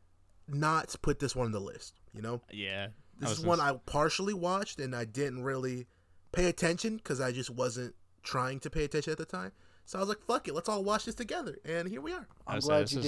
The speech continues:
Speaker 3: did put it on the list.
Speaker 2: Yeah, m-, me too. This is one I was gonna watch on my own if we didn't watch it as a group, so.
Speaker 1: So, uh, how about we discuss the plot of the series to start off with in the introduction?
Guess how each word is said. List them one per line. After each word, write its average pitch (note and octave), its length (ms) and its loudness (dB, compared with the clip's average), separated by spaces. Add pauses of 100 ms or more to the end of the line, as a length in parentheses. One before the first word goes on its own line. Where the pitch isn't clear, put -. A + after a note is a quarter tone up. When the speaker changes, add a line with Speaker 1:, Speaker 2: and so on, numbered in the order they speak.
Speaker 3:
did A#2+ 60 -8
put B2 120 -2
it A2 80 -4
on G2+ 140 -6
the G2 60 -10
list. G2 300 -14
Speaker 2:
Yeah, G2+ 380 4
m-, G#2+ 100 -4 (120)
me C3+ 100 2
too. A#2+ 180 2
This A2+ 140 2
is B2+ 80 2
one A#2 160 2
I G#2 60 4
was G#2 120 2
gonna A2 140 2
watch G#2 260 4
on A2+ 60 -2
my G2+ 140 4
own G#2+ 200 2
if G2+ 120 -2
we A2 80 0
didn't G#2 220 0
watch G2+ 200 0
it A2 60 0
as G2+ 100 -2
a G2+ 60 -6
group, G#2+ 280 -4
so. A2 280 -2 (1600)
Speaker 1:
So, - 460 2 (180)
uh, G2+ 280 -6
how D#3 80 -2
about B3 240 2
we F3 80 -4
discuss D#3 640 -2
the A2 400 -8 (140)
plot - 580 -6
of A#2 200 -6
the G#2 60 -8
series - 580 -6
to - 80 -8
start A2 280 -4
off G#2+ 180 -6
with B2 160 -8
in A#2 100 -10
the B2+ 40 -6
introduction? - 540 -10